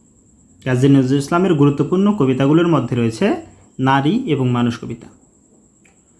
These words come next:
উপন্যাস, উপন্যাসের মধ্যে রয়েছে বাঁধনহারা, মৃত্যুক্ষুধা, কুহেলিকা। এর মধ্যে বাঁধনহারা এবং মৃত্যুক্ষুধা এই দুটি সবচেয়ে বেশি পরীক্ষায় পাওয়া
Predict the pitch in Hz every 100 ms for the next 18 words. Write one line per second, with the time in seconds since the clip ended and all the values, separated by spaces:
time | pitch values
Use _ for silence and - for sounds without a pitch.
0 | _ _ _ 185 175 139 113 80 - -
1 | _ _ _ _ _ _ _ _ 190 190
2 | 226 220 220 240 208 156 135 156 123 131
3 | - 143 143 139 147 135 139 147 139 143
4 | 131 135 - _ - 139 147 147 147 139
5 | 135 127 123 131 - 151 139 131 117 117
6 | - - _ _ _ _ - 196 220 160
7 | 127 143 202 262 - _ - 127 143 151
8 | 170 180 180 185 196 202 151 151 147 143
9 | 143 - 156 143 147 214 - _ _ 160
10 | 156 143 156 - - - _ _ - 185
11 | 185 165 151 156 208 302 - _ _ _
12 | - 175 170 - 170 151 120